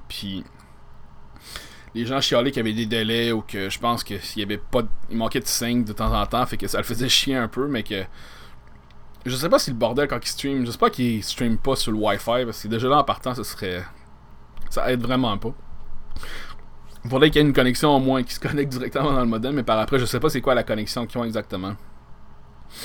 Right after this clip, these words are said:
Je pourrais pas dire, euh... malheureusement, parce que, tu sais,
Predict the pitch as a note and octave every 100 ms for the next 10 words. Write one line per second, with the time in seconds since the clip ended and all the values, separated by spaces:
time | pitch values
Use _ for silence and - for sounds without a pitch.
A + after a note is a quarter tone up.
0 | - - - - - - - - - A#2
1 | A2+ A2+ G#2+ A#2+ A#2+ G#2+ F#2 F#2 - -
2 | - - - - - B2+ B2 B2 G#2 D3
3 | E3 - A2 B2+